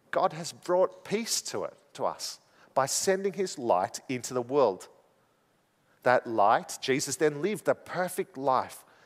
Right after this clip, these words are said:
that we don't, then died the death we deserve to die, all so that we might have peace with God. And actually, that's why we best understand Christmas when we look to Easter, and we best understand Easter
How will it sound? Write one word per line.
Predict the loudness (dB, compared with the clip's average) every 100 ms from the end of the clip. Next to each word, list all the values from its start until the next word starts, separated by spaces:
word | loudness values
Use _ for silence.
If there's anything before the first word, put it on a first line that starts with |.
| _
that | -4
we | 0 -2
don't, | 4 4 4 -6 -20 _ _ -10 0
then | 0 6
died | 10 10 10
the | 6
death | 4 4 4 2
we | -2
deserve | -2 2 4 4 2
to | -4
die, | 0 0 0 -4 -16 _ _ _ _ _ _ _
all | -4 0 0 -2
so | -6 -6 -4 -4
that | -2 -2 -4 _ _ _ -6
we | -4 -2
might | 0 -2 -2
have | -2 -4 -4
peace | -10 -8 -8 -8
with | -10 0
God. | 2 2 -2 -14 _ _ _ _ _ _ 0
And | 2
actually, | 2 2 6
that's | 6 6 4
why | 8 8
we | 6 0
best | 4 2 6
understand | 2 2 -2 -2 -2
Christmas | -4 -4 -4 -6 -6 -8 -14 -2
when | 0 2
we | 0
look | 0 -2
to | -4 -2
Easter, | -4 -2 -2 -2 -8 -20 -4
and | 0
we | 0
best | 2 2 4
understand | 2 2 -2 -2 0
Easter | 0 -2 -2 -2